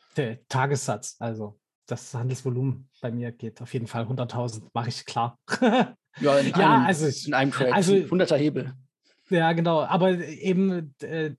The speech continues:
Speaker 1: ab da fängt's natürlich eben für große Projekte auch an, interessant zu werden. Eben hunderttausend ist schon, ist schon eine Summe, über die man reden kann.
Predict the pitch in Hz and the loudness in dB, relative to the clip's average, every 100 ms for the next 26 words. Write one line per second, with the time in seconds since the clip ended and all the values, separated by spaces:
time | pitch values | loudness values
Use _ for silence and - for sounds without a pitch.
0 | - - 135 - 156 - 175 175 - 156 | -12 -10 -6 0 0 2 0 0 0 0
1 | 143 160 143 151 143 143 135 151 143 135 | 0 -2 -2 -2 -4 -6 -4 -2 -2 0
2 | 160 147 139 143 139 135 143 139 135 135 | 0 0 0 -2 0 -4 -4 -2 -2 -2
3 | 156 - 147 135 127 143 139 139 131 151 | -4 -4 -4 -2 -2 -4 -4 0 0 2
4 | 143 127 143 143 139 151 147 - 156 143 | 0 -2 0 0 0 -2 -4 -4 -2 -2
5 | 139 117 - - 160 151 131 151 151 165 | -4 -8 -10 -6 -4 -2 -2 -2 -2 -2
6 | 147 139 135 139 135 127 135 147 165 165 | -2 -4 -4 -2 -2 -2 -2 -2 -2 -4